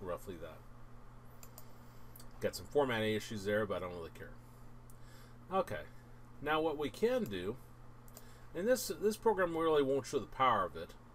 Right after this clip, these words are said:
but if for some reason I got quite a bit of code here, you can separate these into other methods.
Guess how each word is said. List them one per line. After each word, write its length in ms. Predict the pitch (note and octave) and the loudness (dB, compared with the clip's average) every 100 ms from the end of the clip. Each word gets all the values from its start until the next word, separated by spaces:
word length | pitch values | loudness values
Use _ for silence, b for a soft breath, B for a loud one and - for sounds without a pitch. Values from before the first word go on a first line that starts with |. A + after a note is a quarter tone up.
| - B B B B A2+ | -18 B B B B 4
but 380 | C#3 D3 C3 A2 C#3 | 6 8 4 0 2
if 200 | D3 C3+ - B B - | 2 2 -4 B B -8
for 140 | - | -2
some 260 | C3 F#3+ G3+ | 2 2 4
reason 220 | F#3 E3 | 4 2
I 60 | D#3+ | 2
got 280 | C#3+ B2 - | 2 0 -2
quite 360 | - E3 F3+ | 0 4 4
a 20 | |
bit 160 | F3 E3+ | 4 2
of 100 | D#3 | 2
code 440 | - D3+ D#3+ D#3+ | 0 2 4 2
here, 260 | G#2 F2+ C#2+ - - - - - B B B B B | 0 -6 -8 -10 -14 -14 -16 -16 B B B B B
you 160 | B2 D3 | -2 0
can 280 | D#3 D3 B2 | 4 4 4
separate 600 | - A3 G#3+ C3 A2+ - | 2 2 4 4 2 -4
these 460 | A#2 A#2+ C#3 - - | -2 -2 -2 -6 -6
into 840 | B2+ C3+ C3 A#2 C3 B2 B2 B2 A2+ - - - | 0 0 0 -2 -2 0 2 0 -4 -12 -16 0
other 220 | B2+ B2 | 2 4
methods. 540 | B2+ E3 - - - | 2 0 -2 -12 -12